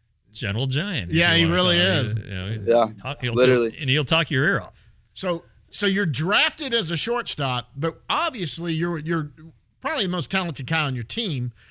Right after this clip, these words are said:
Speaker 2: uh, when you're a third round pick coming out of there. Let me ask you this, guys that are like that, that are that good athletes, did you pitch any at all, or would you strictly just play in the field?
Speaker 3: Yeah, so funny story. I was,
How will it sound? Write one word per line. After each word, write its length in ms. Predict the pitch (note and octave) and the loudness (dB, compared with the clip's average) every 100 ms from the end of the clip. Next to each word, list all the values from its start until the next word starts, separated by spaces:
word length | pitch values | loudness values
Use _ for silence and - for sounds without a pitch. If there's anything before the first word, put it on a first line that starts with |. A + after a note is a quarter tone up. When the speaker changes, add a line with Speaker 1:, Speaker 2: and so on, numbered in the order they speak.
| - | -4
Speaker 2:
uh, 200 | D3+ D3+ | 0 2
when 160 | D#3 D#3+ | 2 2
you're 160 | E3+ | 2
a 40 | D3+ | 0
third 300 | F3+ F#3 E3+ | -2 -6 -4
round 280 | F3 E3 C#3 | -4 -4 2
pick 260 | F3 F3 | 2 2
coming 220 | F3+ F3 | -4 -2
out 100 | E3 | -2
of 60 | D#3 | -2
there. 240 | G#3 D#3+ - - - | -2 -4 -6 -20 -8
Let 60 | D4 | -2
me 40 | |
ask 160 | D4 - | 0 0
you 60 | |
this, 220 | B3+ A#3+ - | 0 2 2
guys 340 | A3 C#4 C#4+ | 0 0 -2
that 160 | C4+ A3+ | -4 -4
are 60 | A3 | -2
like 260 | G#3 - | -2 -2
that, 260 | G#3 G#3+ G3 | 0 -2 -2
that 120 | F#3 | -2
are 80 | D#3 | 0
that 220 | F3+ F#3+ | 0 -2
good 140 | F#3+ | -2
athletes, 500 | E3+ G#3 - D#3 B2+ | 0 -2 0 -4 -4
did 240 | A2+ D3+ B2+ | 0 0 0
you 140 | C4 | -2
pitch 400 | E4 - G#3 A3+ B3 | -4 -2 -2 -2 -6
any 220 | C4 C4+ | -4 -4
at 80 | C4 | -4
all, 220 | C#4+ C#4 | -4 -4
or 120 | F#3 | -2
would 220 | D3+ D3 C3 | -2 -2 -4
you 120 | D3 | -4
strictly 440 | - E3+ - D3+ | -4 -6 -4 -4
just 200 | C3+ A#2+ | -4 -6
play 160 | C#3 C3 | -4 -2
in 60 | |
the 60 | A#2 | -4
field? 280 | - A2 A2 _ _ _ _ _ _ _ | -6 -10 -10 _ _ _ _ _ _ _
Speaker 3:
Yeah, 260 | B2 C#3 B2+ | 0 4 4
so 200 | B2 C3 | 2 -4
funny 220 | C3+ C#3+ D3 | -2 -4 -2
story. 320 | D3 D3+ C3+ | -2 0 0
I 140 | C3 | -2
was, 120 | B2 | -4